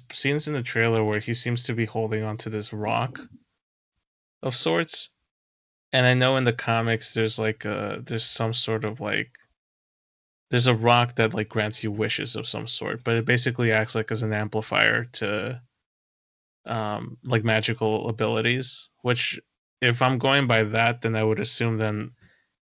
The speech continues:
he's got either telepathic abilities plus, like, he has a magical rock, <laughs> or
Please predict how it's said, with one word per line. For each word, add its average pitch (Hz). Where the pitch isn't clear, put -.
he's 113
got 110
either 113
telepathic 131
abilities 120
plus, -
like, 107
he 117
has 117
a 113
magical 113
rock, 117
<laughs> -
or 123